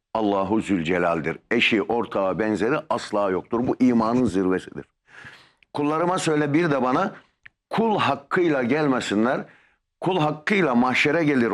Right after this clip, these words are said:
Onları kul, üzerlerinde kul hakkı olmak şartıyla hesaba çekersem Rab oluşuma, buraya dikkat edin lütfen,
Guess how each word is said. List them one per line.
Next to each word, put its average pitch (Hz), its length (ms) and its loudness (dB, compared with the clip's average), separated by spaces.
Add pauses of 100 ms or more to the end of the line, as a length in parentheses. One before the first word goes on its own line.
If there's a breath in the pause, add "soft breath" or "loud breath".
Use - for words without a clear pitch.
Onları 135 440 0
kul, 196 280 0 (160)
üzerlerinde 143 760 2
kul 185 280 0
hakkı 143 360 -2
olmak 156 400 0
şartıyla 123 480 0
hesaba 127 420 0
çekersem 170 600 -2 (440 loud breath)
Rab 160 420 -2
oluşuma, 147 480 2
buraya 139 260 2
dikkat 139 260 -2
edin 135 260 2
lütfen, 151 340 -2